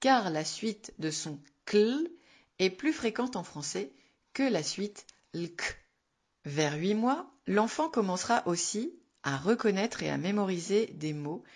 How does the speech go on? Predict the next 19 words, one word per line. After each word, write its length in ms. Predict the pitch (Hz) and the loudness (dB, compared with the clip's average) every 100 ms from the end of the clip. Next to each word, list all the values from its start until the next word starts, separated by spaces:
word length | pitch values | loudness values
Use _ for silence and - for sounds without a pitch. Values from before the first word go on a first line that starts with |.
| - _ | -20 _
après 320 | 196 208 302 | 0 2 2
les 180 | 277 185 | 2 2
avoir 260 | 160 180 185 | 2 0 -2
entendus 360 | 147 139 156 | -4 -4 -4
plusieurs 340 | 185 147 139 127 | -8 -8 -8 -10
fois. 280 | - - - _ _ - | -14 -14 -16 _ _ -12
L'enfant 520 | 165 202 247 - 330 | -2 0 0 -2 -4
se 220 | - - | -4 -4
souvient 540 | 160 202 208 214 254 262 | -4 -4 -4 -2 -4 -6
de 180 | 160 160 | -6 -4
mots 280 | 175 254 - | 0 0 0
entendus 580 | 180 180 156 151 185 - - - - | -4 -4 -8 -8 -10 -12 -20 -20 -10
dont 120 | 175 | -6
il 260 | 180 - 254 | -2 2 2
ne 80 | 165 | 0
connaît 380 | - 240 208 175 | 0 2 2 0
pas 140 | 185 | -2
le 120 | 156 | -2
sens 480 | - - 175 - - | -6 -6 -6 -8 -12